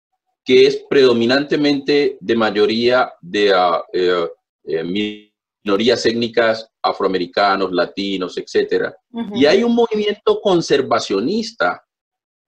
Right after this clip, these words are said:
Speaker 1: y de lucha, eh, contra el calentamiento global y cambio climático, que es predominantemente blanco, pero no se hablan. Son, hay una brecha inmensa.
Speaker 2: Ujú.
Speaker 1: Igual se, lo vemos en Colombia. En Colombia hay un,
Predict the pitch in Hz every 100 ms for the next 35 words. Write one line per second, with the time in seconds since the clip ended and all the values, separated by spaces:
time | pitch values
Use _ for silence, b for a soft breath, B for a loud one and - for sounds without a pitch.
0 | _ _ 113 113 117 113 113 _ _ _
1 | _ - 147 208 - 202 196 190 _ _
2 | _ 107 104 98 - 113 113 104 - 98
3 | 101 95 101 117 131 156 151 143 143 139
4 | 139 131 127 127 139 139 147 143 131 131
5 | 123 - - - 143 123 110 123 127 123
6 | 120 131 127 127 - - 170 170 185 208
7 | 165 - - _ _ _ - 127 143 -
8 | - 123 156 160 151 151 165 156 165 -
9 | - - _ _ 208 220 202 - - -
10 | - - 110 110 - - - - - 196
11 | 95 - 98 113 127 127 123